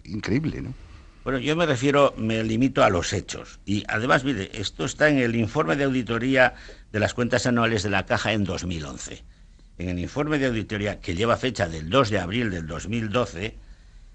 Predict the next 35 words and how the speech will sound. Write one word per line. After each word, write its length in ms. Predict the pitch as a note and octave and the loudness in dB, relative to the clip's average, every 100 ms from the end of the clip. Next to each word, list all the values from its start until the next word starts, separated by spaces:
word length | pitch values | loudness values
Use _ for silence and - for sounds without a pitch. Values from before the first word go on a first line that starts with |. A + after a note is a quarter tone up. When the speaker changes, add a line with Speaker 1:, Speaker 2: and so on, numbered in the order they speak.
| - | -12
Speaker 2:
entonces, 540 | F2 B2+ D3 C3+ - - - | -6 -4 -2 -4 -6 -14 -10
en 100 | G#2+ | -6
las 160 | G2 - | -6 -2
páginas 420 | C#3 B2 A2 G#2 | -2 0 -2 -2
seis 280 | D#3 D3+ A#2 | -2 -2 -4
y 40 | |
siete 480 | - C3+ A#2+ C3+ B2 | -2 -4 -4 -6 -6
se 180 | - G#2+ | -6 -6
puede 240 | F2+ A#2+ | -4 -4
leer 140 | B2 B2 | -2 -2
lo 100 | G2 | -4
siguiente. 580 | - E2 E2+ D2+ C#2+ - | -6 -6 -8 -8 -14 -8
El 160 | A#2+ B2+ | -2 0
patrimonio 680 | - C3 A#2 C#3 F3+ E3 D3 | 2 0 0 -2 0 2 2
neto 340 | C#3+ C3+ G2+ | 2 0 -2
de 140 | G#2 C3+ | 0 2
la 160 | C3+ | 2
Caja 400 | C3 A#2+ F#2+ F#2+ - - - - - | 4 2 2 -2 -6 -20 -20 -20 -8
al 160 | A#2+ A2 | -2 0
treinta 240 | A#2 G2+ | 0 2
y 40 | D3 | 2
uno 140 | E3+ | 4
del 200 | D#3+ D3 | 4 4
doce 240 | B2+ A#2+ | 2 2
del 180 | A#2+ A#2 | 2 4
dos 220 | G#2 F#2 | 2 2
mil 160 | A#2+ D3 | 2 4
nueve 320 | D3 C#3+ C3+ - | 4 2 -2 -4
era 300 | B2 C3+ - | 0 2 0
de 360 | A2 G2 G#2 - | -4 -4 -4 -2
un 160 | D3 D3+ | 0 4
millón 300 | C3+ B2+ C#3 | 4 4 2
doscientos 520 | A2+ - G#2 F#2+ F2+ | 2 0 -4 -2 -4
mil 320 | G2 B2 A2 - | 0 0 0 -4
euros. 560 | F#2+ D2+ A#1 A1+ - | -4 -4 -6 -10 -14